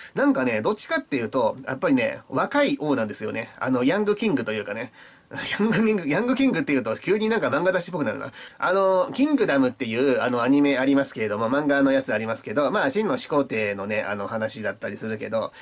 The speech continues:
まあ、えっと、新王政ですね。あの、若き頃の政で、まあ、長髪のイケメンの若い王なんだけど、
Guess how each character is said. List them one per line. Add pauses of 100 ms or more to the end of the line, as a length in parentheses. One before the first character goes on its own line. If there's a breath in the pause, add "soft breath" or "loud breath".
(240 loud breath)
ま
あ、
え
っ
と、
新
王
政
で
す
ね。
あ
の、
若
き
頃
の
政
で、
ま
あ、
長
髪
の
イ
ケ
メ
ン
の
若
い
王
な
ん
だ
け
ど、